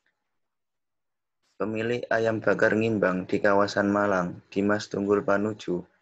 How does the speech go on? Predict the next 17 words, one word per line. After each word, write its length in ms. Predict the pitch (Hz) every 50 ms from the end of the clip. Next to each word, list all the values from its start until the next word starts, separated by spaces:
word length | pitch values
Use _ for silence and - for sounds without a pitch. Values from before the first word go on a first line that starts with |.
| _ _ _ _
memulai 480 | - 95 95 95 95 95 98 95 95 -
bisnis 400 | 104 104 - - 110 110 107 -
ayam 240 | 101 101 101 101
bakar 320 | 104 107 104 - 107 - -
tersebut 480 | 104 - - - 107 - - - 90 87 - _ _ _ _ _ _ _ -
dengan 240 | - 92 95 92 92
modal 400 | 95 95 95 - 104 104 101 -
kreativitas 720 | - - 101 101 - - 98 - - 98 - 101 104 -
dan 240 | - - - - 95
uang 320 | 98 101 104 104 101 104 _ _ _ _ _ _ _ _ _ _ _ _ -
empat 280 | - - - 104 98 - _ _
setengah 360 | - - - - 101 104 101 -
juta. 300 | - - 92 - - 82 80 - _ _ _ _ _ _ _ _ _
Dalam 240 | - - 92 90 90
waktu 400 | 98 104 101 - - 113 110 110
lima 160 | 110 110 107
tahun, 480 | 107 - 110 113 107 98 92 90 90